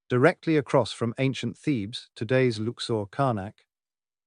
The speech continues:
And on its interior walls, the story of Hatshepsut's birth as a demigod is depicted in a series of murals that are accompanied by hieroglyphic writing.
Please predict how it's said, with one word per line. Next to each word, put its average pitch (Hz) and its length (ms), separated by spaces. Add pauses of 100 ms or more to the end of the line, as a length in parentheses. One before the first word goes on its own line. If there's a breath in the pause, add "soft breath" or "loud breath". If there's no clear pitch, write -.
(380)
And 131 140
on 175 120
its 175 180
interior 139 480
walls, 117 500
the 113 80
story 135 400
of 117 120
Hatshepsut's - 720
birth 117 380
as 110 120
a 107 60
demigod 107 640
is 113 120
depicted 135 480
in 123 100
a 120 60
series 147 500
of 127 120
murals 127 500
that - 140
are 120 80
accompanied 117 520
by 107 220
hieroglyphic 123 680
writing. 113 460